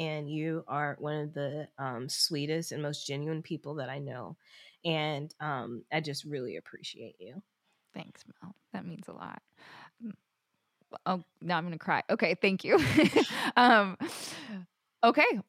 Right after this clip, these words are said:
Speaker 2: I guess that's, you guys, we love you. Happy holidays. We
Speaker 1: Happy
Speaker 2: have,
Speaker 1: holidays.
Speaker 2: we hope you enjoyed this episode of Directionally Challenged,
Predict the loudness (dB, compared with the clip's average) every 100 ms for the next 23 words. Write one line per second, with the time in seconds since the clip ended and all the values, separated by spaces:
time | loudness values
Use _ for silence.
0 | 2 4 6 4 4 4 0 0 4 6
1 | 6 4 -2 0 6 6 6 2 4 4
2 | 4 6 6 4 0 -4 -8 -6 2 4
3 | 6 6 6 2 -2 -10 -10 -2 2 4
4 | 6 4 2 0 2 4 4 4 6 4
5 | 4 0 -2 -4 -4 -4 -6 _ -4 2
6 | 2 2 0 -2 0 0 -2 -6 -12 -10